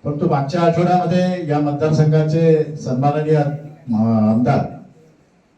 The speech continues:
महेंद्रशेठ थोरवे यांनी एका शिवसेनेच्या जिल्हा प्रमुखांच्या वाढदिवसाच्या निमित्तानं त्या भागामध्ये, श्रीवर्धनच्या भागामध्ये जाऊन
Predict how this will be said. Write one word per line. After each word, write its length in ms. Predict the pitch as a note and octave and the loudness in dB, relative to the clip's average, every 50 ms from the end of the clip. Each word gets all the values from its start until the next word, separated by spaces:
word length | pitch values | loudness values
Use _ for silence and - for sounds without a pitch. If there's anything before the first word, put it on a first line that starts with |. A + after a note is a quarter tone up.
| _ - | _ -4
महेंद्रशेठ 580 | B2 B2+ C3+ C#3 C3+ - - - E3+ E3 - - | -2 0 2 2 2 2 0 0 -2 -2 0 0
थोरवे 560 | C3+ C3+ C3+ A#2 A2+ G#2+ - - - - - - - _ _ _ _ _ _ _ _ _ _ _ _ _ - - - - - | 0 2 2 2 0 -2 -6 -8 -12 -16 -18 -20 -20 _ _ _ _ _ _ _ _ _ _ _ _ _ -20 -20 -20 -12 -2
यांनी 320 | C#3 C3+ C#3+ D#3 E3+ F3 F3 F3 F3 F3 F3 - D#3 | 0 2 2 4 4 4 4 4 4 4 2 2 0
एका 580 | D3 C#3+ D3+ D#3+ D#3+ E3 D#3+ D#3+ D3+ C#3+ C#3+ C#3 - - - - - | 0 0 2 4 6 6 6 6 4 2 2 0 -4 -8 -12 -16 -16
शिवसेनेच्या 640 | - A2+ - C#3 C#3 C#3 D3 D3+ D3+ D#3 D#3 D3+ D3+ | -10 -4 0 0 2 2 2 0 0 2 2 0 0
जिल्हा 320 | D3 B2 - C#3+ D3 C#3+ | 0 0 0 0 0 0
प्रमुखांच्या 560 | - C3+ C3+ C#3 C#3+ C#3 C#3 C#3 - D3+ C#3+ | 0 0 -2 0 0 0 0 0 0 2 2
वाढदिवसाच्या 680 | C#3+ C3+ C#3+ C#3+ - B2+ B2+ B2 C#3+ - - C#3 C#3 | 2 2 0 -2 -2 -4 -4 -2 -2 -2 -2 -2 -2
निमित्तानं 560 | C3+ B2+ B2+ C#3 D3 - - A2+ G#2+ G2 G2+ - - - - - - _ _ _ _ _ _ _ _ _ _ _ _ _ _ _ - | -2 0 0 -2 0 0 0 -2 -2 -2 -4 -8 -10 -14 -16 -20 -20 _ _ _ _ _ _ _ _ _ _ _ _ _ _ _ -2
त्या 120 | C#3 C#3 | 0 2
भागामध्ये, 520 | C#3 B2+ B2+ B2+ C#3 C#3 C#3 C#3+ C#3+ C#3+ D3 | 2 2 0 0 0 0 0 2 2 0 0
श्रीवर्धनच्या 580 | D3 - B2 B2+ C3 C3 C3 C3+ C3 C3 - | 0 0 0 2 2 2 2 2 2 0 -2
भागामध्ये 480 | A2 G#2+ A2 G#2+ B2 B2 B2 A#2+ B2 B2 | -2 -2 -2 0 0 0 0 0 0 0
जाऊन 260 | G#2+ A2 A#2 A#2+ A2 | 2 2 2 2 2